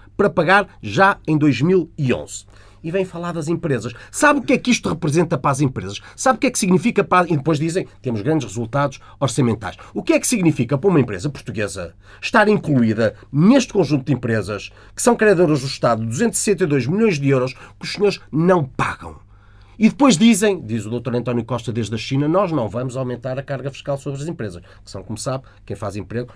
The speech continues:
os senhores quando estavam no governo é que tinham aqueles cartazes magníficos que diziam, "Vamos criar cento e cinquenta mil novos empregos." Foi como se viu, porque os Estados, os governos não criam empregos. Mas neste caso, há uma coisa que é facto. Quando o doutor António Costa desde a China cá nos diz, "Não vamos aumentar a ta-,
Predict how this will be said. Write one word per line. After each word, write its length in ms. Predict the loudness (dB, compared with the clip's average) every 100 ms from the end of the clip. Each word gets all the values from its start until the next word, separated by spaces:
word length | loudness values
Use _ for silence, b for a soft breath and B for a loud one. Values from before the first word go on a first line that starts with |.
| -20
os 80 |
senhores 200 | -8 -8
quando 100 | -6
estavam 240 | -6 -4 -4
no 60 |
governo 260 | -4 -4 -4
é 40 |
que 40 | -4
tinham 140 | -6
aqueles 240 | -6 -8 -8
cartazes 340 | -10 -8 -10
magníficos 440 | -10 -8 -8 -10
que 40 | -12
diziam, 120 | -8
"Vamos 200 | -4 -4
criar 260 | 0 2 2 B
cento 280 | 0 2 2
e 20 |
cinquenta 320 | 2 2 4
mil 120 | 4 6
novos 240 | 4 2
empregos." 340 | 0 -2 -6 -10 b
Foi 160 | -4 0
como 100 | 0
se 140 | -2
viu, 140 | -4 -6
porque 160 | -10
os 40 | -14
Estados, 360 | -8 -8 -8 b
os 120 | -14 -12
governos 300 | -8 -6 -6
não 100 | -6
criam 180 | -6
empregos. 320 | -8 -10 -16 -18 B B
Mas 160 | 4
neste 260 | 6 4 2
caso, 540 | 0 0 -2 -10 -14 -18 b b b -4
há 260 | 2 2 0
uma 200 | 0 0
coisa 320 | 0 -4 -4
que 320 | -6 -2 -2
é 40 | -4
facto. 480 | -12 -6 -6 -6 -8
Quando 160 | -6 -6
o 40 |
doutor 240 | -6 -8 -8
António 260 | -6 -6
Costa 260 | -6 -10 -10
desde 240 | -10 -10
a 40 | -12
China 280 | -10 -10 -10
cá 200 | -10 -10
nos 180 | -10
diz, 240 | -16 -20 -20 b -8
"Não 120 | -4
vamos 240 | -2 -2 -2
aumentar 360 | -4 -4 -8
a 40 | -8
ta-, 140 | -12